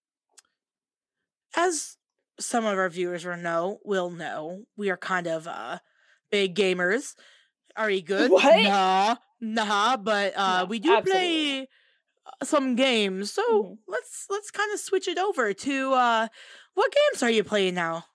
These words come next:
Speaker 1: Michaela? What's really tickling your fancy?
Speaker 2: Um, uh, so I've been replaying Bloodborne lately, and by lately I mean I restarted. I do, did my new game, uh,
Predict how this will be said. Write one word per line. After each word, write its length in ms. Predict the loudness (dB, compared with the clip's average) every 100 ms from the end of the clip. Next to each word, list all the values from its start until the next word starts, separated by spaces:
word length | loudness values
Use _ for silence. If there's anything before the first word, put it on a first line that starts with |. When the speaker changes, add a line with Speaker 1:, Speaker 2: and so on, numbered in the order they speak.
| -12
Speaker 1:
Michaela? 360 | -4 -2 -2 -4 _ -4
What's 320 | -2 -2 -2
really 360 | 0 2 2
tickling 520 | 0 -2 -2 -2 -4 -2
your 120 | -2
fancy? 760 | -2 -4 -4 -8 -12 -12 -14 _ 2
Speaker 2:
Um, 480 | 6 8 8 6 2
uh, 160 | -2 -2
so 720 | -2 2 4 4 2 0 -2 -6 -16 -20 -20 -16 -4
I've 140 | -2
been 300 | -2 -4 -4 -6
replaying 400 | -4 -2 -2 -2
Bloodborne 480 | -4 -2 0 -2 -4 -18 _ _ _ _ _ _ _ -8
lately, 360 | -4 -2 -2 -2
and 140 | -2
by 120 | -2
lately 320 | 0 0 0 -2
I 40 |
mean 220 | -2 -6
I 260 | -4 -4 -6
restarted. 760 | -8 -10 -10 -6 -4 -2 -4 -4
I 140 | -8
do, 380 | -8 -8 -8 -8 -12 -8
did 120 | -6
my 120 | -6
new 180 | -4 -4
game, 280 | -2 -4 -8 _ _ _ _ _ _ _ _ _ _ _
uh, 640 | -6 -4 -4 -6 -8 -10